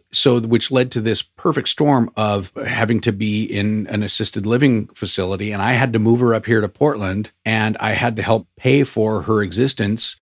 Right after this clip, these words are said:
Tens of thousands of dollars I spent helping, you know, kind of keep her afloat. And then she, she reached a point where she was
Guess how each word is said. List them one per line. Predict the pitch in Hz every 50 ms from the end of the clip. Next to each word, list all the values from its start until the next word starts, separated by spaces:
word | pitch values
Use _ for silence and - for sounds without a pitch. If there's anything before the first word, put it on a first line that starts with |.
| _ -
Tens | - 143 147 147 143 127 113
of | 104 -
thousands | - 113 107 113 110 98 113 110 90 95
of | 90
dollars | 87 101 95 101 101 98 90 87 -
I | - 95
spent | 92 - - - 104 95 90 82 _ - 113 113 104 - 87 80
helping, | - - - 101 - 104 95 95 92 - -
you | - 104
know, | 90 90
kind | 90 - 107 101
of | 95
keep | - - 110 -
her | - 104
afloat. | 90 - - - 123 120 113 104 92 - - _ _ _ _ _ _ -
And | - 110 107
then | 123 156 202 214 170 143 143 147 - _ _ _ -
she, | - - - - 151 147 143 139 131 123 -
she | - - - 131
reached | 120 117 - 135 131 123 143 143 - -
a | 104
point | - 165 190 175 117
where | 117 120 113 113 117 107 -
she | - - - - 123 117 117 120
was | 117 113 117 113 104 101 - -